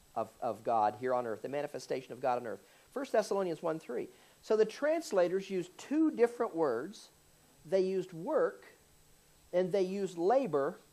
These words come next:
in this one statement from Paul. And he makes that statement again. It's often asked, "What are works of righteousness?"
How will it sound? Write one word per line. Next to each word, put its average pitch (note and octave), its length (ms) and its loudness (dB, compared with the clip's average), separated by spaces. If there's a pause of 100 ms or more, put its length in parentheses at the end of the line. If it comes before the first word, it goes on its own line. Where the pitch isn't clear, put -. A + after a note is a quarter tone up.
(400)
in G3 180 0
this F#3+ 220 -2
one A#3+ 260 -2
statement A3+ 440 -2
from F#3 200 -4
Paul. - 440 4 (480)
And F3 140 -4
he E3+ 80 -6
makes D#3+ 240 -4
that D#3 200 -2
statement C#3 340 -8
again. C#3+ 300 -6 (280)
It's F3 160 -2
often G3+ 340 4
asked, E3+ 340 -4
"What G3 320 2
are F3+ 280 4
works F3 520 -4
of G3 140 -6
righteousness?" G#3 880 -6